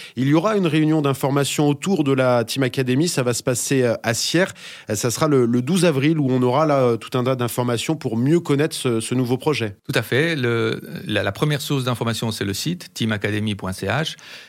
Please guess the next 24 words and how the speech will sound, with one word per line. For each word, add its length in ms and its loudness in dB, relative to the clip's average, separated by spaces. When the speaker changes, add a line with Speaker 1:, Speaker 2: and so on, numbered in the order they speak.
Speaker 2:
Et 280 2
bien 220 -2
sûr, 380 0
le 140 2
douze 180 0
avril, 400 -2
séance 320 -4
d'information 760 -2
à 120 -4
Sierre, 520 -4
à, 600 -4
au 20 -8
bâtiment 320 -4
de 60 -4
Bellevue, 480 -2
juste 240 -8
à 40 -4
côté 200 -8
de 40 -6
la 80 -2
gare. 200 -6
Et 100 -4
là, 260 -2
l-, 180 -6